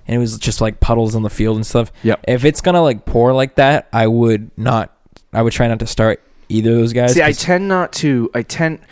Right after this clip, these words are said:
Speaker 2: for fantasy purposes, I tend not to follow the weather unless it's, like, extreme
Speaker 1: Well, that's why I said, like, if,
Speaker 2: conditions.
Speaker 1: if it's gonna be, like, crazy rain, if it's just,
Speaker 2: But
Speaker 1: like,
Speaker 2: you're gonna
Speaker 1: regular
Speaker 2: get, like,
Speaker 1: rain, you'll be
Speaker 2: I get
Speaker 1: fine.
Speaker 2: these questions, like,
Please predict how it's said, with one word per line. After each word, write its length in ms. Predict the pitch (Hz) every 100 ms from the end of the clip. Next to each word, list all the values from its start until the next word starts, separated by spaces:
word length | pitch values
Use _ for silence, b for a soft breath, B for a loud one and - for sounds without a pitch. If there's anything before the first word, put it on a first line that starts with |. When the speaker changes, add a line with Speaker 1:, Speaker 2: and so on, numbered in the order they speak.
| B B
Speaker 2:
for 120 | 151
fantasy 520 | - 160 147 170 190
purposes, 560 | 180 185 185 190 202 175
I 120 | 131
tend 320 | - 143 139
not 240 | 135 120 -
to 200 | 123 110
follow 520 | - 123 107 104 101
the 100 | 92
weather 320 | 92 92 90 120
unless 360 | 131 135 135
it's, 140 | 143 139
like, 220 | 117 -
extreme 600 | 117 - - 127 123 113
Speaker 1:
Well, 100 | 135
that's 200 | 143 -
why 120 | 139
I 20 |
said, 240 | 135 147 135
like, 160 | 127
if, 160 | 123 120
Speaker 2:
conditions. 140 | -
Speaker 1:
if 160 | 123 117
it's 180 | 135 -
gonna 180 | 151 139
be, 140 | 131
like, 160 | 120 107
crazy 480 | - 120 127 120 123
rain, 460 | 117 113 113 117 131
if 160 | 139 139
it's 180 | 185
just, 200 | 214 196
Speaker 2:
But 80 | 175
Speaker 1:
like, 80 | 143
Speaker 2:
you're 80 | -
gonna 100 | 131
Speaker 1:
regular 360 | 143 151 147
Speaker 2:
get, 40 | 135
like, 60 | 123
Speaker 1:
rain, 220 | 131 139
you'll 100 | 123
be 160 | 110 -
Speaker 2:
I 120 | 156
get 40 | 180
Speaker 1:
fine. 80 | 196
Speaker 2:
these 180 | 202 180
questions, 720 | - 156 143 - 131 113 -
like, 300 | 131 117 110